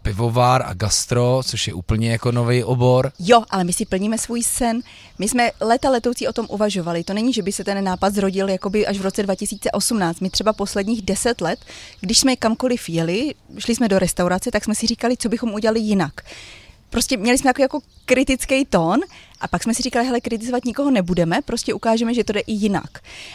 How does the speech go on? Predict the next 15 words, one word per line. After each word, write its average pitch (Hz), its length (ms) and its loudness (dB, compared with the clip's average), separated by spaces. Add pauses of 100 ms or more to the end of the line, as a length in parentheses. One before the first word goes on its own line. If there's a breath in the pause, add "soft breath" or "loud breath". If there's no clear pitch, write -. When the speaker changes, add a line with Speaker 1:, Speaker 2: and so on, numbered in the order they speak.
(100)
Speaker 2:
A 185 80 0
co - 140 0
nám 233 160 4
tam 269 180 4
většinou 233 380 2
jakoby 277 260 -2
haprovalo, 185 720 -2 (440 loud breath)
že 220 440 2
nám 214 140 -2
to 247 100 -4
nepřišlo 254 480 0
uspůsobený 226 720 -2
ani 214 260 2
pro 202 200 0
rodiny, 196 400 0